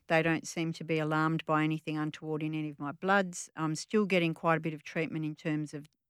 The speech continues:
the bone density side of things, 'cause the, the medication I'm taking, um, wipes that out. So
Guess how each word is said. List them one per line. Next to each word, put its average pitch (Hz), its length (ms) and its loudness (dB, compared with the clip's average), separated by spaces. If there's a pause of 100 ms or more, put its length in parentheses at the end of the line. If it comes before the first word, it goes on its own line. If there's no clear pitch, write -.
(100)
the 151 60 -8
bone 147 300 0
density 156 480 -8
side 170 280 0
of 170 80 -8
things, 185 300 -8
'cause 147 320 -10 (640)
the, - 100 -6 (100)
the 156 120 -2
medication 160 640 0
I'm 147 120 0
taking, 147 600 -4 (600)
um, 147 340 -2
wipes 156 400 2
that 151 160 2
out. 165 340 2
So 156 560 0